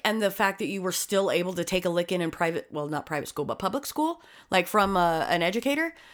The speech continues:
something tells me that his version of what's not that bad and what isn't abuse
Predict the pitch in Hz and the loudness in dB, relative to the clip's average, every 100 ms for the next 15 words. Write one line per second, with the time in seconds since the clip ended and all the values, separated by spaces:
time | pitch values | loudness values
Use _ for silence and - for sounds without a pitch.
0 | - - - 403 508 381 285 240 233 190 | -20 -12 -4 -2 0 0 0 0 0 0
1 | 180 196 254 269 240 - _ _ _ _ | 0 2 2 0 -4 -10 _ _ _ _
2 | _ - 170 151 180 185 208 233 233 - | _ -12 -8 2 2 4 2 2 0 2
3 | 175 170 165 165 - 175 180 - 160 151 | 4 4 0 -6 -2 0 2 -2 -2 2
4 | 160 170 170 170 160 170 160 147 151 165 | 2 2 2 2 2 2 0 -2 0 0
5 | 165 170 170 180 214 - | 0 -2 0 -2 -2 -8